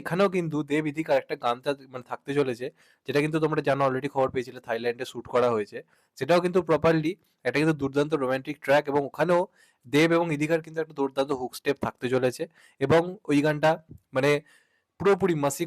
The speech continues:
কমার্শিয়াল ওয়েতে কিন্তু গানটাকে প্রেজেন্ট করা হয়েছে। আগে যেরকম হতো কি বিদেশে গিয়ে বাংলা গানের শ্যুট, যেমন ধরো সিনেমার থিম হয়তো একরকম, কিন্তু বিদেশে গিয়ে শ্যুট করা হচ্ছে, এরকম জিনিস তো উঠে গেছিলো বাংলাতে। তো সেখানে দাঁড়িয়ে কিন্তু দেব আরও একবার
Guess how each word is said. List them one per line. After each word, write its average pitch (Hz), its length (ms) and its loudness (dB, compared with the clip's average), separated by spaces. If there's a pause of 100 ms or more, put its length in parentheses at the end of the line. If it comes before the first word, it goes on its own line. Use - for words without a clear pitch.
কমার্শিয়াল 147 380 0
ওয়েতে 147 220 2
কিন্তু 160 160 -4
গানটাকে 135 280 -4
প্রেজেন্ট 117 280 -8
করা 113 100 2
হয়েছে। 110 160 -2
আগে 113 200 0
যেরকম 143 280 0
হতো 131 160 -6
কি 131 60 -16
বিদেশে 123 340 -8
গিয়ে 131 140 -2
বাংলা 117 260 0
গানের 120 240 -4
শ্যুট, 107 240 -12
যেমন 139 160 0
ধরো 160 160 4
সিনেমার 160 300 -2 (100)
থিম 170 200 -4
হয়তো 185 240 0
একরকম, 139 340 0 (520)
কিন্তু 180 160 2 (380)
বিদেশে 170 320 -2
গিয়ে 170 160 2
শ্যুট 143 240 -6
করা 123 140 4
হচ্ছে, 113 160 -2
এরকম 151 180 -2
জিনিস 165 200 -6
তো 170 60 -4
উঠে 147 220 -4
গেছিলো 127 300 -2
বাংলাতে। 101 320 -6 (380)
তো - 120 -8
সেখানে 151 240 0
দাঁড়িয়ে 170 200 0
কিন্তু 180 120 0 (100)
দেব 160 120 2 (100)
আরও 139 100 4
একবার 156 240 2